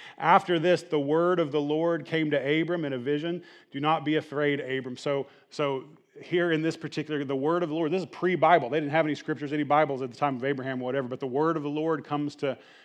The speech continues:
Abraham in a vision. This was just how God was communicating to Abram. It's as how, it's how he was moving in his life. It's what he was doing. The word of the Lord comes to him. Exodus chapter nine,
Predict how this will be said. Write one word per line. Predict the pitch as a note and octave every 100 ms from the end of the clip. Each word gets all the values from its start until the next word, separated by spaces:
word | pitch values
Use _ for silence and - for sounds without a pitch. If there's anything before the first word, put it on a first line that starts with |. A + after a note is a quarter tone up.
| _
Abraham | C#3+ D3 C#3+ D3 C#3+
in | C#3+
a | C#3
vision. | A#2 A2+ E3+ D#3 B2+ G#2+ - - _
This | D3 D#3+
was | F3
just | C3+ E3+ -
how | E3+
God | D3+ C3+ D3+ E3+
was | D3 D3
communicating | - D3 D3 E3+ - F3 F3 E3+
to | E3+ D#3+ E3
Abram. | E3 F3 E3 - -
It's | C#3 C#3+
as | C#3
how, | D#3 D#3
it's | D3+ C#3+
how | E3 D#3
he | D3+
was | D3 B2+
moving | C#3+ D#3 E3 E3
in | D#3+
his | C#3+ C3
life. | D3+ D#3+ D3
It's | C#3+
what | D3 E3 D3
he | E3 D#3
was | C#3+ B2
doing. | B2+ D3+ C3+ A#2+
The |
word | A#2+ C#3
of | C#3
the | C3
Lord | C3+ C3
comes | C#3 C3+
to |
him. | B2+
Exodus | C#3+ C3+ D#3 C#3
chapter | - D3+ -
nine, | C3 C#3+ C#3